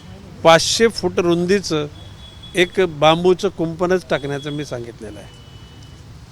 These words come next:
दोन अडीच वर्षामध्ये ते बांबू वाढल्यानंतर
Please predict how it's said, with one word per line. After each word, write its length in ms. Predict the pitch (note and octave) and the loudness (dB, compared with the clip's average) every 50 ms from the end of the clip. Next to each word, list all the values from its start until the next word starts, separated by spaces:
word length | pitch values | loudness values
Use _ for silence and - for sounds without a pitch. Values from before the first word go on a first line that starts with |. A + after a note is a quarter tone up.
| - - - - - - - - - - B2 | -20 -20 -20 -20 -20 -20 -20 -20 -20 -16 -6
दोन 340 | B2+ D3+ E3 F#3+ G3 G3+ G3+ G#3 G3 - E3+ | 0 4 6 6 6 6 4 0 -2 0 0
अडीच 280 | D#3+ D#3 F#3 F#3 F3+ | 2 2 2 2 2
वर्षामध्ये 580 | F3 F3 E3 - - F3+ F3 F3 F3 E3 F3 E3 | 0 0 0 0 0 0 0 0 0 -2 -2 -4
ते 60 | E3+ | -4
बांबू 340 | D#3+ D3+ D3+ D3+ D#3+ D#3+ E3+ | -2 -2 -2 -2 0 0 0
वाढल्यानंतर 500 | E3+ E3 E3 E3 E3 E3 D#3+ E3 F#3 | 0 2 2 0 0 -2 -2 -4 -4